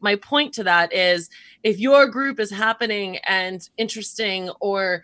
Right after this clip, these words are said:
um, knowledgeable enough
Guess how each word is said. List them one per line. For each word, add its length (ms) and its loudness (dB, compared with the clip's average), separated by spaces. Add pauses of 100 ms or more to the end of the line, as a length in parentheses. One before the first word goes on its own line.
(380)
um, 380 0
knowledgeable 840 2
enough 560 -2